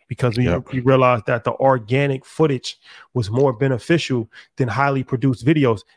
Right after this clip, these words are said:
Speaker 1: And Deion Sanders is a major reason why we did that, because
Speaker 2: Yeah.
Speaker 1: just watching him, his videos getting five hundred thousand, six hundred thousand views,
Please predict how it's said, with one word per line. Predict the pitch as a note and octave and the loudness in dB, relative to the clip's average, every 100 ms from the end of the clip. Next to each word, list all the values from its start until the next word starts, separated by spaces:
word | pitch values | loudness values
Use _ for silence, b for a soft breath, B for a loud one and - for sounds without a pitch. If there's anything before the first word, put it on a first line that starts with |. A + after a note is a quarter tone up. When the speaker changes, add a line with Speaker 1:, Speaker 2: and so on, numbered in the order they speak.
| _ | _
Speaker 1:
And | B2+ C3 - | -2 -2 0
Deion | B2+ D3 C3+ | 4 4 2
Sanders | - F3+ D3+ | 0 -2 0
is | C3+ | 0
a | B2+ | 0
major | D3 C3+ C3 | 0 0 0
reason | E3 C#3+ | 0 0
why | B2 | 0
we | A2+ | 0
did | F3 D3+ | 2 2
that, | A2+ b b b - | -2 b b b -4
because | - C3 G#2+ | 0 0 0
Speaker 2:
Yeah. | |
Speaker 1:
just | A2+ B2+ - | -2 -2 2
watching | D#3+ E3+ C#3+ | 2 2 -2
him, | E3 D3 | 0 0
his | D#3+ | 0
videos | C3 C#3 B2 | 0 -2 0
getting | B2+ G2+ | -2 -2
five | C3+ | -2
hundred | B2+ B2+ - | 0 -2 -2
thousand, | B2+ A#2 A2+ | -2 -2 -6
six | - C3+ | -8 -6
hundred | C3+ B2 | -6 -4
thousand | C3+ B2+ A#2 G2+ | -2 -2 -4 -4
views, | C#3 C3 | -2 -4